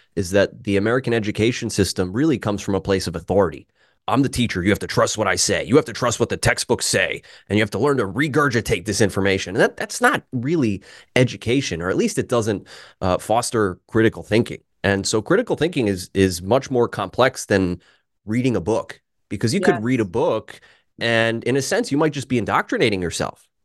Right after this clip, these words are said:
Speaker 1: right? You, you have to challenge what you're reading, especially, especially if you are inclined to believe it, because then you're just reading something and engaging in confirmation bias.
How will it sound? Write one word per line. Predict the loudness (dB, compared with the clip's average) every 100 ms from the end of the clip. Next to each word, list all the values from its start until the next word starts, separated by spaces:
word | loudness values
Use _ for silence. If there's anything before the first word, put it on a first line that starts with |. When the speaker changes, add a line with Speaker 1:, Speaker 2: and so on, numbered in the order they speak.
| -4
Speaker 1:
right? | -4 -2
You, | -2 -2
you | -2
have | -2 -2
to | -2 -2 _ _ -2
challenge | -2 0 0 0 0 0
what | -2 0
you're | 0
reading, | 2 2 2 2
especially, | 0 0 0 0 0 -2 -10 -20 _ -6
especially | -2 -2 -2 -4 -6 -2 -2 0 0 0 0 -2 0
if | 4 4 0
you | 0
are | 0 2
inclined | 0 -2 -2 0 2 2 -2 -2
to | 0
believe | 0 2 2 2
it, | -2 -6 _ _ _ -8 -4
because | -2 0
then | 0
you're | 0
just | -2 -2
reading | 0 0 2
something | 2 2 2 0 2
and | 0
engaging | -2 2 2 2 -2
in | -2
confirmation | -2 -2 0 0 0 0
bias. | -2 0 0 0